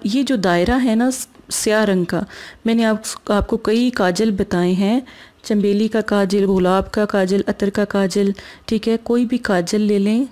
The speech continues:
ठीक है, इसके ऊपर इस दायरे के अंदर लगा दें। अगर तो इस परी को देखना है, फातिमा परी को, तो ये इस दायरे में लगाकर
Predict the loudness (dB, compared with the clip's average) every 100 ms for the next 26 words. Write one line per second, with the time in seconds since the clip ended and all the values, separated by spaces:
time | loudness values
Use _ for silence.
0 | -8 -6 -6 -2 -2 -2 -10 -20 -6 -6
1 | -2 -2 0 0 0 0 -2 0 2 0
2 | 0 0 0 0 0 0 -2 0 0 -2
3 | -4 -20 -6 -2 -2 -2 -4 -2 -6 -4
4 | -2 -2 -2 -2 -2 0 -2 0 -2 -4
5 | -6 -6 -2 -2 -2 -4 -6 -6 -8 -10
6 | -20 -20 -6 -2 0 2 2 0 -2 -2
7 | 0 2 2 2 2 0 0 -2 0 0